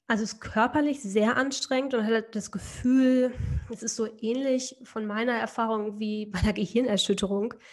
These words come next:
dass wenn man die kleinste körperliche Bewegung macht, sich alles anfängt zu drehen und man nicht mehr weiß, und wo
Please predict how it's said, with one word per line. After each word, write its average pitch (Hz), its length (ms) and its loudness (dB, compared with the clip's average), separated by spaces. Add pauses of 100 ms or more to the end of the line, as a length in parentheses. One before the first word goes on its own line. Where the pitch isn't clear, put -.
(180)
dass 202 140 -2
wenn 208 60 4
man 208 80 4
die 190 80 -2
kleinste 220 580 0
körperliche 220 580 2
Bewegung 196 460 0
macht, 208 200 -6
sich - 180 -10
alles 254 260 0
anfängt 214 400 -4
zu 196 160 -2
drehen 220 540 2
und 214 120 0
man 208 120 0
nicht 196 60 -6
mehr 208 120 0
weiß, 214 180 0
und 214 220 -6
wo 214 80 -4